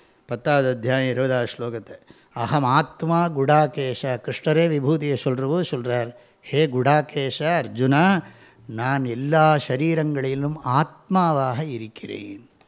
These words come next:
நான் நம்ம என்ன சொல்கிறோமோ அது நான்கிறார். <laughs> இருக்கிறேன்,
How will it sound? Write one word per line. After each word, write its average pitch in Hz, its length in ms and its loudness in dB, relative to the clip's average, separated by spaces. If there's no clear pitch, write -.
நான் 190 400 4
நம்ம 202 300 0
என்ன 185 200 2
சொல்கிறோமோ 185 340 0
அது 208 200 4
நான்கிறார். 190 640 4
<laughs> 160 120 -2
இருக்கிறேன், 127 920 -2